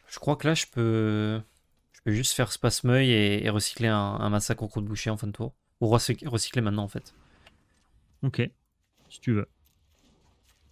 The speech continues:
Speaker 2: C'est pas mal aussi d'établir notre, euh, notre croc, hein, le plus rapidement possible. T'aurais pu d'abord jouer ton croc en plus.
Speaker 1: Euh,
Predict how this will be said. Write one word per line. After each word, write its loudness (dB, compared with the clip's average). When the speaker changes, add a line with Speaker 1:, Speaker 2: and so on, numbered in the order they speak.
Speaker 2:
C'est -2
pas 4
mal 8
aussi 4
d'établir 4
notre, 0
euh, 2
notre -2
croc, 0
hein, -6
le -2
plus -4
rapidement -2
possible. -4
T'aurais 4
pu 2
d'abord 4
jouer 2
ton 0
croc 0
en -2
plus. -12
Speaker 1:
Euh, -6